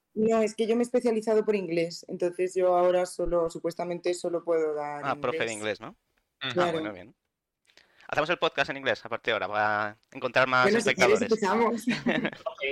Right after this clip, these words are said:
Speaker 4: next question. Eh, <laughs> eh,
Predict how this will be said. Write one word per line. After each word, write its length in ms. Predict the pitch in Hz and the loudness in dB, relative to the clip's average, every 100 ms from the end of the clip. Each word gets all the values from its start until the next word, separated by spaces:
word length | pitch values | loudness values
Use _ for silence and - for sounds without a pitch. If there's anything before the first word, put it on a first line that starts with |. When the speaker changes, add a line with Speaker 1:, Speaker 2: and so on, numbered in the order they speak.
| - _ | -8 _
Speaker 4:
next 200 | 165 - - | -10 -10 -6
question. 500 | 131 135 123 120 _ 160 | -6 -6 -10 -12 _ -4
Eh, 240 | 147 156 - 175 - - 143 214 208 - | 0 0 -2 -8 -6 -8 -6 -8 -10 -6
<laughs> 320 | 285 269 - - - - - | -4 -4 -6 -8 -8 -8 -2
eh, 280 | 160 151 | 0 0